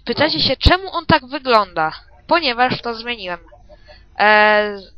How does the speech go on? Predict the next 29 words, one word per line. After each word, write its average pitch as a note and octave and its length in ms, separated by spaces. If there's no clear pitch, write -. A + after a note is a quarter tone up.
ze C4 300
strony, A3+ 640
e, G3+ 180
or-, - 280
oryginalnego A#3+ 1040
forum B3 340
Minecrafta A3 640
możemy B3 360
zmienić C#4+ 340
wygląd A#3 440
samego B3+ 440
wilka, A3 500
e, A#3+ 440
na B3+ 140
przykład - 280
na G#3+ 240
złote G3 960
futro A#3+ 480
albo G3 220
haskiego, G#3+ 480
tak G3 140
jak F#3 140
ja F3+ 120
mam. A3 240
A A3+ 120
ta C4+ 180
obroża, A3+ 640
to F4 180
wystarczy, D4 720